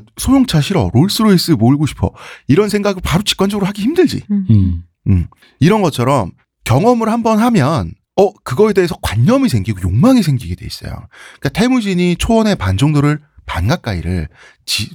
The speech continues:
Speaker 1: 통치를 하고 있었을 때 그 시-, 시간이 아무리 짧아도 그의 울루스 안에 있던 사람들은 뭔가 태무진의 정치 맛을 한번 본 거예요.
Speaker 2: 음.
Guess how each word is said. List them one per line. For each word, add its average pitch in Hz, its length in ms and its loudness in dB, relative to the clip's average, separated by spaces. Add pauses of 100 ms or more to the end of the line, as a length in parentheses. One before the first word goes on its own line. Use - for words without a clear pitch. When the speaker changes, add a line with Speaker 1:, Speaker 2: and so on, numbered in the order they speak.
Speaker 1:
통치를 233 480 2
하고 170 180 0
있었을 101 360 -2
때 113 280 0
그 139 180 2
시-, - 300 -6
시간이 196 380 -2
아무리 107 240 0
짧아도 143 580 -2 (460)
그의 170 960 0
울루스 180 460 2
안에 120 180 0
있던 98 180 -6
사람들은 117 520 -2 (760)
뭔가 175 260 0
태무진의 226 600 0
정치 165 640 0
맛을 117 300 -4
한번 214 240 -2
본 90 240 0
거예요. 87 440 0
Speaker 2:
음. 196 420 -2